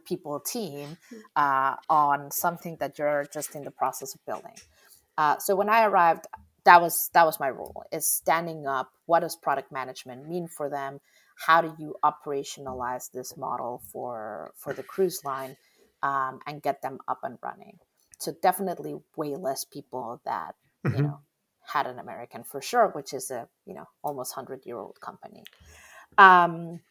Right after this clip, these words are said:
Speaker 1: what's interesting is you have a lot of people who are very scrappy and they'll figure things out. So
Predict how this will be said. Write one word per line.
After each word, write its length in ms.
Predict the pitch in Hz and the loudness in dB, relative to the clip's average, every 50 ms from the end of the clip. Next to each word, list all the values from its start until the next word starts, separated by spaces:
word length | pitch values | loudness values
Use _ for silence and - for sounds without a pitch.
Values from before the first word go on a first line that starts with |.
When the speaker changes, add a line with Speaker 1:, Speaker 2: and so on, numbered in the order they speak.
| _ _ _ _ _ _ _ _ _ _ _ _ - - | _ _ _ _ _ _ _ _ _ _ _ _ -8 -2
Speaker 1:
what's 240 | 190 180 180 - - - | 0 0 0 0 -2 -4
interesting 480 | 247 247 - 254 208 - 196 170 160 | -4 -4 -4 -6 -6 -4 -4 -6 -6
is 140 | 156 147 - | -6 -8 -8
you 80 | 160 156 | -6 -6
have 200 | 170 156 147 - | -4 -4 -4 -4
a 60 | 139 | -4
lot 220 | 139 139 147 139 139 | -4 -2 -2 -2 -2
of 120 | 135 - | -4 -8
people 380 | - 147 143 - - 139 139 - - | -12 -14 -14 -10 -8 -8 -8 -8 -8
who 60 | 131 | -8
are 120 | 123 123 - | -8 -8 -6
very 200 | - 147 147 139 | -6 -4 -4 -4
scrappy 680 | - - - - 135 120 127 - - - 220 233 240 - _ _ _ _ _ _ _ _ _ - | -6 -6 -6 -4 -4 -4 -4 -4 -6 -8 -10 -10 -12 -16 _ _ _ _ _ _ _ _ _ -12
and 140 | 139 135 123 | -12 -10 -6
they'll 140 | 139 135 131 | -6 -6 -6
figure 300 | - - 143 131 135 131 | -6 -8 -8 -8 -10 -10
things 320 | - - 123 123 - - | -12 -12 -14 -12 -10 -6
out. 240 | 131 131 135 139 - | -4 -4 -4 -2 -2
So 240 | - 156 135 131 | -2 -2 -2 -4